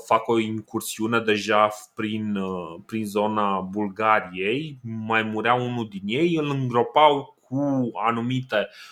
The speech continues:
obiceiuri, îl îngropau cu arsenalul lui sau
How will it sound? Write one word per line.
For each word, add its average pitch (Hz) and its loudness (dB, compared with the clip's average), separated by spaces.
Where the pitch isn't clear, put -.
obiceiuri, 120 2
îl 120 2
îngropau 113 2
cu 107 -4
arsenalul 131 2
lui 123 -2
sau 113 2